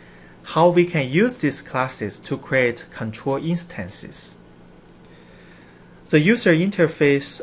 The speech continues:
of the library looks similar to the one on the right in this slide, and the web address is also listed in this slide.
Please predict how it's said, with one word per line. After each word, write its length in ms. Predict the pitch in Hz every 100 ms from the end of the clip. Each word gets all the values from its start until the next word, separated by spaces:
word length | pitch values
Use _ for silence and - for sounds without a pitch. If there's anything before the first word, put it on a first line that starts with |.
| -
of 380 | 139 139 - -
the 120 | 131
library 560 | 127 156 156 147 147 147
looks 320 | 151 160 160
similar 600 | - - 185 175 156 143
to 260 | - 160 147
the 120 | 127
one 480 | 107 117 139 160 175 139
on 160 | 135
the 120 | 127
right 380 | 113 120 175 - - - -
in 120 | 143
this 240 | 143 147 -
slide, 480 | 139 131 92 - - - - - - - - - -
and 140 | 139
the 80 | 135
web 240 | 147 175
address 540 | 147 156 160 156 156 -
is 220 | 135 123
also 420 | 123 131 - 123
listed 460 | 123 131 - 127 113
in 240 | 110 104
this 200 | 107 107
slide. 340 | - 101 -